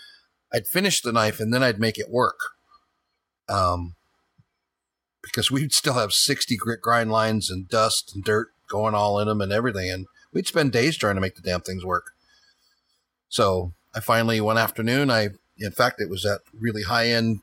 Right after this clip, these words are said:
Sidewinder two I was talking about, did all the pearl, did all the Damascus, uh, Daryl Meyer, Damascus, no less. Um, fluted pearl,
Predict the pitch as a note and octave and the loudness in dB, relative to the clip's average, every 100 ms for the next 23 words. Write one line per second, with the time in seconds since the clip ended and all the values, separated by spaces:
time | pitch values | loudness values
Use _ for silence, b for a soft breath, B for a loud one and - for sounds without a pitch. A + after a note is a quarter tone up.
0 | _ - C#3+ C3 B2 B2+ A2 - D#3 C#3 | _ -2 2 2 2 2 0 -2 0 2
1 | G#2+ G2+ A#2 G#2+ G#2+ A#2 B2+ B2 A#2+ A2 | 0 2 2 0 0 2 2 0 -4 0
2 | A#2 A2 - B2 B2 B2 G#2+ G#2 G#2+ G2 | 2 0 -2 0 2 0 0 0 0 -2
3 | G#2+ A2+ A#2+ - B2 - - G#2 G2+ G2+ | 0 2 2 0 0 0 -2 0 -2 0
4 | A#2+ B2 A2+ A2+ C3 A2 G#2 A2+ A#2+ B2+ | 0 2 2 2 2 0 0 0 0 -4
5 | - A#2 A2+ A#2 C3 - B B B B | -4 -2 2 0 0 -8 B B B B
6 | B B B - - G#2+ G#2 G2 F#2 - | B B B -12 -2 2 2 2 -2 0
7 | C#3+ B2+ A2 - C3 B2+ B2+ B2+ B2 | 2 2 0 -2 0 2 2 2 -2